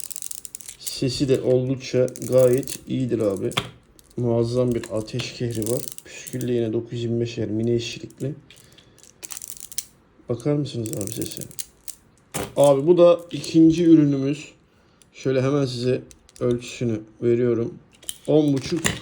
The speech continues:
on bir buçuk gibi ölçüsü mevcut. Dostlar,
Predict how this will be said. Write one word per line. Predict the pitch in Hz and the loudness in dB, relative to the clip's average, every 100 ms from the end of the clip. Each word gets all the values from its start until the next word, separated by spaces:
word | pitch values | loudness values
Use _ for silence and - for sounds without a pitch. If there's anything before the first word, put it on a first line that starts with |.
| - - - | -12 -10 -4
on | 143 139 | -2 0
bir | 131 | -2
buçuk | 120 120 - - | -2 -4 -10 -10
gibi | 127 | -4
ölçüsü | - 123 123 - 131 | -2 -2 -6 -10 -4
mevcut. | 120 107 120 131 - - - - - - - - - - - | -2 -4 -6 -12 -18 -20 -18 -14 -14 -12 -12 -14 -16 -18 -6
Dostlar, | 120 117 - 120 - | -6 -6 -6 -6 -8